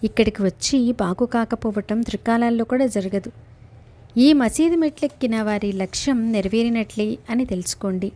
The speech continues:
తర్వాత బాబా ఆజ్ఞానుసారం బాధపడుతున్న బాలుని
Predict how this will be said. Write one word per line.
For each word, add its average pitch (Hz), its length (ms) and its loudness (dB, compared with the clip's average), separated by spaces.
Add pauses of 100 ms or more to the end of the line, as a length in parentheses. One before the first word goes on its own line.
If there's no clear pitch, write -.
(640)
తర్వాత 214 500 2
బాబా 208 340 -2
ఆజ్ఞానుసారం 208 720 -2 (580)
బాధపడుతున్న 302 640 2
బాలుని 208 800 -2